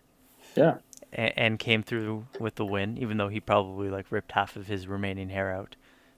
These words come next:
Speaker 2: watching that Brown performance.
Speaker 1: No, I was cool and collected, man.
Speaker 2: <laughs> Yeah,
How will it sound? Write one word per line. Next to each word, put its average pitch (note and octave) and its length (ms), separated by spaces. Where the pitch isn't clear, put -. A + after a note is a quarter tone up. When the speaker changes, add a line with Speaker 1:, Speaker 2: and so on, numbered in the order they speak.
Speaker 2:
watching G#2 380
that F#2+ 220
Brown G#2 280
performance. - 680
Speaker 1:
No, B2 120
I A#2 140
was B2 160
cool B2+ 380
and A#2 100
collected, A#2 420
man. A#2+ 280
Speaker 2:
<laughs> - 40
Yeah, A#2+ 560